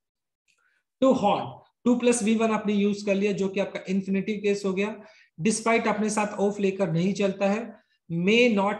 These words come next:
have been, ऐसा नहीं हुआ होगा।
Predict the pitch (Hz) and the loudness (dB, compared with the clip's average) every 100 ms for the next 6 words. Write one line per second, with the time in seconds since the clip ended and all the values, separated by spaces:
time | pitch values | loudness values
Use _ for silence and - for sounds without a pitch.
0 | - 185 190 156 170 170 - 190 190 220 | -4 0 0 0 -4 -4 -8 -8 -4 -4
1 | 214 208 - 165 170 208 165 175 185 185 | -4 -6 -6 -2 0 0 -2 -2 -2 -2
2 | 165 165 175 202 - | -4 -4 -2 -4 -4